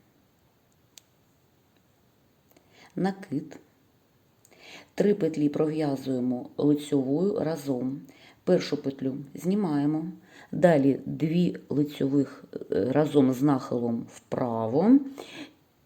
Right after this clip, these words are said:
І зняту петлю перекидаємо. Накид. Одна лицьова.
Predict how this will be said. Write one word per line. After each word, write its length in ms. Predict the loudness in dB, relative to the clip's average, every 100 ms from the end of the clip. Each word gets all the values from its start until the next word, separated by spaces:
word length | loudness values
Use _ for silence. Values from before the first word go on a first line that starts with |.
| _ 0
І 160 | 2
зняту 380 | 2 2 2 2
петлю 360 | 0 -4 -4 -4
перекидаємо. 1120 | 0 2 0 -4 -8 -8 -10 -10 -8 -8 -8 -10 -14 _ _ _ _ _ _ _ _ -4
Накид. 580 | 0 0 -2 -4 -6 -16 _ _ _ -20 -10 0
Одна 300 | 0 2 2
лицьова. 680 | 2 0 -4 -4 -4 -4